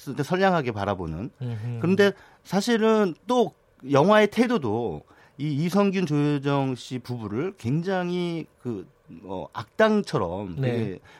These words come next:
Speaker 1: 뭐랄까, 그 소위 말하는, 요즘 흔히 말하는 그 갑질 대마왕으로 그렸다면,
Speaker 2: 네.
Speaker 1: 그런 식으로 그렸다면 감-, 예, 관객들이 생각할 여지를 주지 않았을 거예요.
Speaker 2: 그쵸.
Speaker 1: 그러니까 선과
Speaker 2: 음.
Speaker 1: 악의 어떤 이분법으로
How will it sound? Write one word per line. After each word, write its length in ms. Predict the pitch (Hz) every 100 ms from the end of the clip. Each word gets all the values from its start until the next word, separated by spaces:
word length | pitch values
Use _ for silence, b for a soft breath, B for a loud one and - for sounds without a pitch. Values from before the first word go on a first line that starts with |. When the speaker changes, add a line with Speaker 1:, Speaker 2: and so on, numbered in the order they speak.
| b
Speaker 1:
뭐랄까, 420 | 104 113 107 101
그 480 | 92 95 87 82 92 -
소위 160 | 160
말하는, 280 | 139 104 98
요즘 240 | 117 131
흔히 240 | 120 160 196
말하는 520 | 117 82 92 147 208 b b
그 100 | 107 -
갑질 760 | - - _ - 220 202 160 -
대마왕으로 640 | 110 120 139 127 113 110
그렸다면, 640 | - 101 - 85 76 92 -
Speaker 2:
네. 340 | 131 127 113 107 - -
Speaker 1:
그런 260 | 156 196
식으로 240 | 180 165 147
그렸다면 640 | 113 123 101 95 156 233 - b b b
감-, 260 | _ 127 151 123
예, 400 | 131 127 113 98
관객들이 800 | - 147 190 - 170 151 185 185 - _ _
생각할 420 | - 254 254 254
여지를 440 | 214 175 175 165 160
주지 200 | - 135
않았을 340 | 90 120 -
거예요. 360 | - 69 67 69
Speaker 2:
그쵸. 240 | - 151
Speaker 1:
그러니까 180 | 139 143
선과 340 | 196 214 220 208
Speaker 2:
음. 180 | 117 110
Speaker 1:
악의 160 | 139 160
어떤 240 | 131 123
이분법으로 880 | 113 127 151 143 104 90 120 107 69